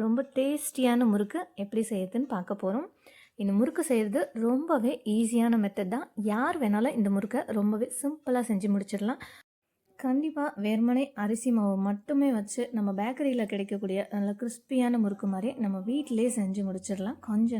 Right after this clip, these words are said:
நேரத்திலேயே. இப்போ இந்த முறுக்கு செய்யறதுக்கு தேவையான பொருட்கள் என்னென்னு பார்த்துடலாம்.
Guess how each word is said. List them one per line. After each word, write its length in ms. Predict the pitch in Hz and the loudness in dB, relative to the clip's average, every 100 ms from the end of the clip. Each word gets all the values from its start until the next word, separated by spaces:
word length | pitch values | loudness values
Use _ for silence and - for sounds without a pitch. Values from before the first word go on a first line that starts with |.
| 196 | 0
நேரத்திலேயே. 500 | 190 190 190 190 190 - - - - | 0 -2 -2 -2 -4 -8 -20 -20 -10
இப்போ 120 | 262 349 302 | -4 2 4
இந்த 100 | 240 | 6
முறுக்கு 240 | 220 226 247 | 4 2 0
செய்யறதுக்கு 400 | 220 196 185 196 466 | 0 0 -2 -4 0
தேவையான 360 | 330 254 240 202 202 | 2 4 4 2 0
பொருட்கள் 320 | 190 269 370 247 | -2 -2 -2 0
என்னென்னு 420 | 285 285 202 226 277 | 2 2 0 -2 -2
பார்த்துடலாம். 480 | 196 - 185 185 | -6 -6 -6 -8